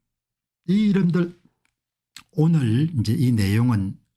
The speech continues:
브이오엔의 김미영 대표 페이스북을 들어가니까 아마 이게 박주현 변호사가 계신 걸로 봐가지고 대만 분들을 초청했든지 아니면은 한국 사람들이 대만을,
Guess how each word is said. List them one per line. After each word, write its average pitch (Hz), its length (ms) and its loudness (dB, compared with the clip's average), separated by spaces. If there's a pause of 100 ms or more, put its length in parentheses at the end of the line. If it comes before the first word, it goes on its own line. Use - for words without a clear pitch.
(200)
브이오엔의 131 760 0
김미영 135 760 0
대표 98 680 -6 (760)
페이스북을 113 540 -2
들어가니까 87 880 -10 (580)
아마 131 140 -2
이게 139 240 -2
박주현 196 480 0
변호사가 139 460 0
계신 117 360 -2
걸로 113 220 -2
봐가지고 104 800 -6 (1160)
대만 151 480 0
분들을 180 560 0
초청했든지 120 960 -4
아니면은 156 680 0 (1500)
한국 175 340 -2
사람들이 110 440 -2
대만을, 120 560 -2